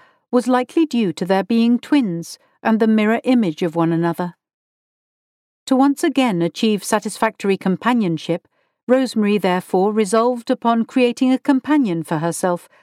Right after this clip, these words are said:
out of the remains housed in the Calipash family crypt. By means of the necromancies learned in her youth,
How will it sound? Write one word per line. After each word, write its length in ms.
out 180
of 80
the 140
remains 540
housed 460
in 120
the 80
Calipash 580
family 400
crypt. 480
By 140
means 400
of 80
the 100
necromancies 920
learned 280
in 140
her 120
youth, 460